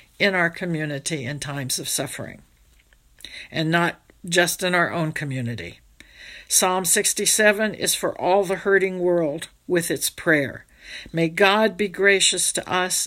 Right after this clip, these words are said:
and bless us and make his face shine upon us, that your ways may be known on earth, your salvation among all nations. God's desire is that all people know how much he,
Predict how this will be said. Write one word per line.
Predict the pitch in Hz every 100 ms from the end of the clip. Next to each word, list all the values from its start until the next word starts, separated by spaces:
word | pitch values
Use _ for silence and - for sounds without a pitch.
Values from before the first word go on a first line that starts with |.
| -
and | 147 147 151
bless | 151 175 185 -
us | 185 180 - - - -
and | - 156 156
make | 170 170
his | 175 -
face | - 196 185 180 - -
shine | - - 160 160 156
upon | 151 156 156 156 123
us, | - - - - - -
that | 165 156
your | 180 202 202
ways | 196 196 196 190
may | 180 165
be | 156 156
known | 160 180 208 214 214 -
on | 185 196 190
earth, | - 196 135 127 - - - - -
your | 170 165
salvation | - 190 175 165 185 175 - 143 139 - _ -
among | 170 170 170 160 160
all | - 165 170
nations. | 175 175 165 - - - - - - _ _ - - - -
God's | 170 190 220 226 -
desire | 220 196 202 202 202
is | 202 175
that | 175 151 -
all | 160 208 220
people | 214 - 165 - 110 -
know | 185 175
how | 160 180 175
much | 170 151 -
he, | - - 226 147 120